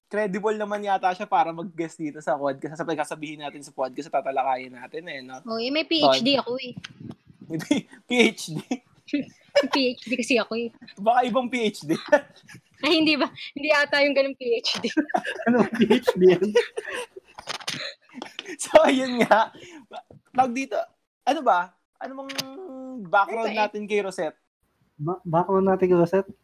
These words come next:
Speaker 3: Hindi natin yan,
Speaker 1: Hmm.
Speaker 3: hindi natin kaklase yan nung first year eh. College. Ah,
Speaker 1: Oo.
Speaker 3: magkakaiwalay
Speaker 2: Magkakaiba
Speaker 3: tayo.
Speaker 2: tayo.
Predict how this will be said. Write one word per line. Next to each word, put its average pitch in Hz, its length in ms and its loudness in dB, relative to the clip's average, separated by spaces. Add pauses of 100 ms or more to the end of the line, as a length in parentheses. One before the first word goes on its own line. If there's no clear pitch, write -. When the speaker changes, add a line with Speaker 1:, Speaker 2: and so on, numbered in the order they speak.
(120)
Speaker 3:
Hindi 196 300 0
natin 226 300 6
yan, 220 180 2 (560)
Speaker 1:
Hmm. 160 340 -8
Speaker 3:
hindi 208 120 2
natin 220 240 4
kaklase 202 340 6
yan 196 120 6
nung 196 120 2
first 160 240 4
year 196 180 4
eh. 139 140 2 (440)
College. 143 560 4 (220)
Ah, 139 300 -4 (260)
Speaker 1:
Oo. 151 220 6
Speaker 3:
magkakaiwalay 247 500 8
Speaker 2:
Magkakaiba 220 400 6
Speaker 3:
tayo. 214 140 4
Speaker 2:
tayo. 143 260 -8